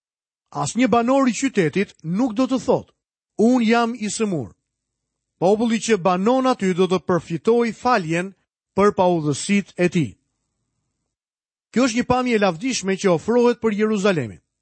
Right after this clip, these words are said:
Syri i besimit shikon për te rrethanave të vështira dhe vështron të ardhmen e lavdishme.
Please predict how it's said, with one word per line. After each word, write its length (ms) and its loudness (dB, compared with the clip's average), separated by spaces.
Syri 480 0
i 40 -2
besimit 600 -2
shikon 360 -2
për 120 2
te 180 4
rrethanave 640 0
të 160 -2
vështira 460 -2
dhe 220 -2
vështron 380 2
të 140 2
ardhmen 600 0
e 120 -2
lavdishme. 600 -4